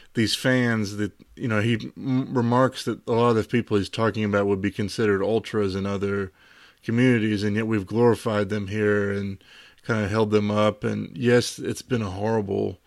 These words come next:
go for them for the past few years, but it's not like there aren't major problems. I mean, he kinda tells this story about this guy that was riding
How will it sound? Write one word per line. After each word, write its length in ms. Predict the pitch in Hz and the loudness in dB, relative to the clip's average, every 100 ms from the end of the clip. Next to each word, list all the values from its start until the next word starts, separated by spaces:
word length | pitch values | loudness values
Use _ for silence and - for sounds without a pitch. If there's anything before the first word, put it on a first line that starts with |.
| _ _ _ _ 107 | _ _ _ _ 0
go 240 | 110 113 | 4 4
for 180 | - 104 | 4 0
them 220 | 98 95 | 0 -4
for 160 | 101 98 | -4 -6
the 80 | |
past 400 | - 104 104 95 | -4 0 0 -2
few 120 | - 104 | -4 -4
years, 320 | 101 104 101 | 0 -2 -2
but 140 | 117 | -2
it's 160 | 107 - | -2 2
not 140 | 139 | 2
like 240 | 131 110 - | 2 0 0
there 160 | 107 | 0
aren't 340 | 104 107 107 - - - - | 2 0 -2 -8 -20 -18 -4
major 380 | 110 113 101 98 | 2 4 4 -2
problems. 640 | - 104 110 101 107 - | 0 2 2 0 -6 -4
I 20 | |
mean, 160 | 113 117 | -2 0
he 80 | 113 | 0
kinda 240 | 131 123 | 2 2
tells 240 | 120 117 | 4 2
this 160 | 107 101 | 2 -4
story 320 | - 110 110 | -4 -2 -2
about 260 | 104 107 104 | -2 -2 -4
this 160 | 104 | -6
guy 300 | - 110 107 | -6 -4 -2
that 120 | 107 110 | -2 -2
was 160 | 98 | -4
riding 460 | 104 107 104 104 | -2 -2 0 -2